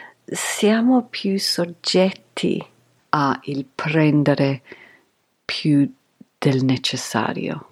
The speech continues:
È un mindset, non, non c'entra niente se abbiamo tanti soldi o meno,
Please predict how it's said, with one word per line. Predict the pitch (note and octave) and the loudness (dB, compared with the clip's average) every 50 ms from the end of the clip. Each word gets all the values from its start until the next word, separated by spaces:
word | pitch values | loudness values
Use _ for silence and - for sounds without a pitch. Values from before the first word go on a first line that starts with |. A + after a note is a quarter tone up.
| _ _ _ _ _ _ _ _ _ _ _ _ _ _ _ _ _ _ _ _ _ _ _ _ _ _ _ _ _ _ | _ _ _ _ _ _ _ _ _ _ _ _ _ _ _ _ _ _ _ _ _ _ _ _ _ _ _ _ _ _
È | - - G#3+ A3 A3+ | -2 0 2 4 4
un | A3+ G#3 F#3+ F#3 | 4 4 4 6
mindset, | F3+ F#3 F#3 F#3 F3+ F3+ F3 F3 E3 - - - - C#3+ A#2+ - - - _ - - C#3+ G#2 F2 G2+ B2 | 6 6 6 6 6 6 6 4 2 0 -2 0 2 2 2 2 0 -6 _ -6 -4 -2 0 0 0 0
non, | C3+ D3+ D#3 D3+ D#3 D#3 D#3 D#3+ D#3+ D#3+ D#3+ - - - | 0 0 0 0 0 -2 -2 -2 -4 -4 -6 -8 -8 -8
non | D#3 D#3 - D#3 E3 E3+ F3+ | -6 -4 -4 -2 -2 -2 -2
c'entra | F3 - - F#3 F3 F3 - F3+ | -4 -2 -2 -2 -2 -2 0 2
niente | E3+ F3 F3 F#3 F#3+ F#3 E3+ - - D#3 | 4 6 6 6 4 4 2 0 0 -2
se | D3+ - - C#3 | -2 -2 -4 -4
abbiamo | C#3 D3 C#3+ C#3 C#3 C#3 C#3 C#3 C3+ C3+ | -4 -2 0 0 2 2 2 0 -2 -4
tanti | - - D3+ C#3 C3+ C3 - - D3 | -2 0 0 0 0 0 -2 -2 -4
soldi | - - - C#3 C#3 C3+ B2+ C3 C#3 C3+ B2+ G#2+ - | -2 0 2 2 2 2 2 2 0 0 0 0 -2
o | - C#3+ C#3 C#3 C3+ B2+ | -4 -4 -2 -2 -2 -2
meno, | C#3 C#3 C#3 C#3+ C#3+ C#3 C3+ B2+ B2 A#2 A#2 B2 | -2 -2 0 2 2 4 4 4 4 4 2 -2